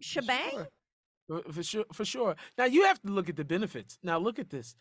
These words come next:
Speaker 1: I can go into my closet, uh, I, with the, with the lights out,
Speaker 2: Yeah,
Speaker 1: and I'm
Speaker 2: there's no
Speaker 1: gonna come
Speaker 2: debate.
Speaker 1: away with
Speaker 2: You're
Speaker 1: the same
Speaker 2: right.
Speaker 1: outfit.
Speaker 2: No,
Speaker 1: You
Speaker 2: I'm just
Speaker 1: understand what I'm
Speaker 2: saying,
Speaker 1: saying? <laughs>
Speaker 2: but it's, is it comfortable? Do you have a comfy pair of, of slacks for home,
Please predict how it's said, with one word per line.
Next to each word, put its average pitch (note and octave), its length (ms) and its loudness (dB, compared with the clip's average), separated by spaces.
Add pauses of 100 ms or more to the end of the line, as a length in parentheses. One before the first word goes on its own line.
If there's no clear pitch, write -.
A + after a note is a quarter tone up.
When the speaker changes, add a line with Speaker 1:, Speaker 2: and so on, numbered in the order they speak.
(280)
Speaker 1:
I G3 80 0
can C4 180 -4
go A#3 100 2
into F#3+ 140 0
my E3+ 160 2
closet, D#3+ 640 -2 (720)
uh, D#3 140 -4
I, F3 100 -8
with F#3 200 4
the, F#3 180 -2
with F3 200 2
the F3 100 0
lights G#3+ 320 2
out, B2 420 -4
Speaker 2:
Yeah, A#3 140 -2
Speaker 1:
and D#3 60 0
I'm F#3 80 2
Speaker 2:
there's - 40 4
no G#3 100 4
Speaker 1:
gonna F#3 40 0
come F#3 200 4
Speaker 2:
debate. - 20 4
Speaker 1:
away F3+ 200 8
with F3+ 120 4
Speaker 2:
You're - 20 -6
Speaker 1:
the F#3+ 80 4
same F#3+ 260 6
Speaker 2:
right. - 0 -
Speaker 1:
outfit. F3+ 420 4
Speaker 2:
No, - 80 6 (180)
Speaker 1:
You G3+ 100 8
Speaker 2:
I'm B3+ 160 8
just B3+ 180 6
Speaker 1:
understand B3+ 40 4
what A#3+ 100 6
I'm G4+ 100 4
Speaker 2:
saying, C#4+ 240 4
Speaker 1:
saying? C#4+ 400 4
<laughs> C#4+ 120 2
Speaker 2:
but E4 200 6
it's, - 180 0
is D#4+ 180 -2
it D#4+ 140 -6
comfortable? F4 420 0
Do C#4 80 -4
you F4 60 0
have D#4+ 160 4
a C#4+ 60 2
comfy D#4+ 380 -2
pair C4+ 280 0
of, A3 180 -4
of G#3+ 180 -4
slacks C4+ 540 0
for B3 180 -2
home, D4+ 420 2